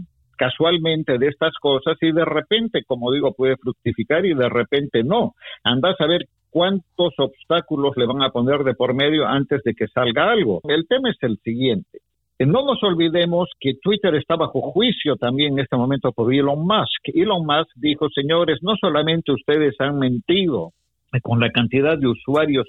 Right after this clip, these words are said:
que dicen tener, porque veinte por ciento de los usuarios parece que son inexistentes, simplemente son robots o, o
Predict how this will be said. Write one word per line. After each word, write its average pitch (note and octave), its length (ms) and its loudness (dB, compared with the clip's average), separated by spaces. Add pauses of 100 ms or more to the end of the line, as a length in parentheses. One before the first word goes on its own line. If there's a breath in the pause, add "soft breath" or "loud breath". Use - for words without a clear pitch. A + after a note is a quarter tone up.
que A2+ 80 -2
dicen C3+ 340 -4
tener, C#3 420 0 (300 loud breath)
porque A#2+ 260 0
veinte F3+ 300 0
por C3 220 0
ciento D#3+ 340 0
de B2 60 2
los A#2 180 -2
usuarios C3+ 480 0
parece A#2+ 320 -2
que A2 160 -4
son C3 180 0
inexistentes, C3 1040 0 (360 loud breath)
simplemente C3 600 0
son C3+ 180 0
robots B2 560 0
o, G#2+ 520 0
o A2+ 40 -4